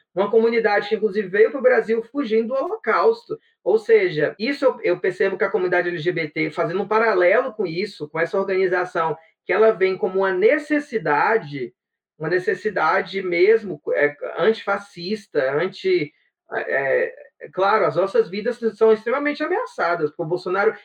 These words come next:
ele sempre fez questão de ter o seu posicionamento L G B T fóbico.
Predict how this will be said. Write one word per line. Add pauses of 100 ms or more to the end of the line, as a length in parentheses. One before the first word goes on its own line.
(120)
ele
sempre
fez
questão
de
ter
o
seu
posicionamento
L
G
B
T
fóbico.